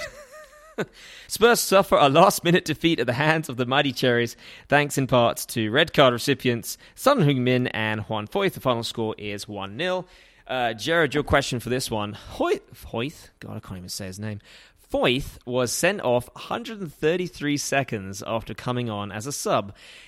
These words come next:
Speaker 2: Since twenty fifteen, what is the fastest ever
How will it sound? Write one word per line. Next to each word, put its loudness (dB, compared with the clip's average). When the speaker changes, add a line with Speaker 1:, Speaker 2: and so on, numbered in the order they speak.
Speaker 2:
Since -4
twenty 2
fifteen, 0
what 0
is -4
the -2
fastest -4
ever -2